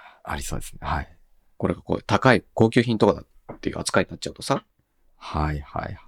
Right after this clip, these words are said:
Speaker 2: やっぱ怖い世の中になるなって。
Speaker 1: まあ、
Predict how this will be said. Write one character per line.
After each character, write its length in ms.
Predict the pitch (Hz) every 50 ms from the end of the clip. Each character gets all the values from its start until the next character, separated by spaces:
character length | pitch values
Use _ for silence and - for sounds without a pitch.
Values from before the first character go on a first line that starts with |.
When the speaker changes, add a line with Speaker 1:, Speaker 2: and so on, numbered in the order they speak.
| - - - - - _ _ _ _ _ _ _ _ _ _ _ _ -
Speaker 2:
や 100 | - -
っ 20 |
ぱ 80 | - -
怖 240 | - - 87 92 95
い 60 | 90
世 80 | 85 85
の 80 | 101
中 180 | 107 104 - 92
に 100 | 90 92
な 100 | 107 120
る 80 | 107
な 160 | 98 107 117 120
っ 60 | -
て。 220 | _ - - - _ _ _ _ _ _ _ - - - _ _ _ _ _ _ _ _ _ _ _ _ -
Speaker 1:
ま 200 | - - - -
あ、 500 | - - - - - - - - - -